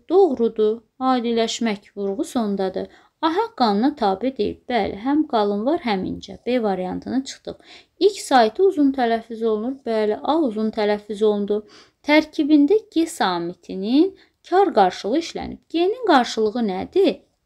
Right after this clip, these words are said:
K. Heç K varmı burada? Xeyr. Baxın, diqqətli olun. Biz sait samit deyəndə tələffüzə baxmalıyıq.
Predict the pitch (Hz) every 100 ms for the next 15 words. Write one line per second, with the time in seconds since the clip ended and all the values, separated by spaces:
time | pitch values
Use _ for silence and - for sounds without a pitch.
0 | _ - 262 175 - _ _ - 453 -
1 | - - 330 240 208 202 370 415 262 -
2 | - - _ 196 208 226 165 - - -
3 | _ - 175 359 466 330 - 226 202 -
4 | 202 170 - - 269 - 247 202 240 -
5 | 214 185 190 233 - 196 170 165 165 208
6 | 349 480 285 - _ _ - 233 254 -
7 | 269 247 320 226 185 - - 151 147